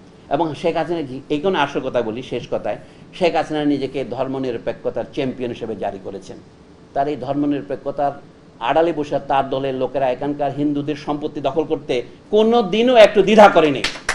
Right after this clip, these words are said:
আপনি দেখেন, বাংলাদেশে যত শত্রু সম্পত্তি বলে হিন্দু সম্পত্তি গৃহীত হয়েছে, তার শতকরা কত ভাগ শেখ হাসিনার অনুসারীরা করেছে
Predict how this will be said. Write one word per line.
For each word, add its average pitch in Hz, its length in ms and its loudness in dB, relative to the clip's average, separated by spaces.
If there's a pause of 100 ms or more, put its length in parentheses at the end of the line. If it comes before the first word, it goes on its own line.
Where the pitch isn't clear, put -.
(1500)
আপনি 185 240 4
দেখেন, 208 300 4
বাংলাদেশে 208 580 6
যত 202 480 4
শত্রু 208 300 0
সম্পত্তি 196 400 0
বলে 202 260 0 (760)
হিন্দু 196 240 4
সম্পত্তি 190 360 -2
গৃহীত 185 280 0
হয়েছে, 156 360 0 (260)
তার 175 180 2
শতকরা 175 440 0
কত 170 200 2
ভাগ 160 260 4 (240)
শেখ 170 180 -2
হাসিনার 156 300 0
অনুসারীরা 214 440 4
করেছে 233 420 4